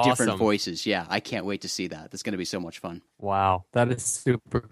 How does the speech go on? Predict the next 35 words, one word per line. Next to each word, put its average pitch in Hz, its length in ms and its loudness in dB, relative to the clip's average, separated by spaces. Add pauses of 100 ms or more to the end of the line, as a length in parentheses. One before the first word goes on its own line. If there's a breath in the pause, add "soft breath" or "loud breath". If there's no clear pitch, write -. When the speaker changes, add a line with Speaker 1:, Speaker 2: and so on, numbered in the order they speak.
(120)
Speaker 2:
cool. 107 440 4
Yeah, 117 600 8
um, 104 160 8
uh, 95 220 6 (920 soft breath)
it 165 80 10
reminds 170 420 10
me, 143 180 10
actually, 135 360 4
I - 20 2
have 147 140 4
an 107 180 0
interesting 120 480 4
story. 123 540 6 (440 loud breath)
Uh, 113 320 4 (160)
I 139 120 0
think 123 160 4
anybody 113 280 8
could 107 80 2
probably 113 260 8
find 113 280 6
this 104 160 2
out 117 220 8
if 107 160 -2
they 104 340 0
looked 123 300 4
it 107 100 4
up, 131 260 6
but 131 260 6
I 135 280 6
had 127 220 0
recently 143 680 8
hit 131 220 6
you 143 200 10
up 117 100 6
about 117 340 6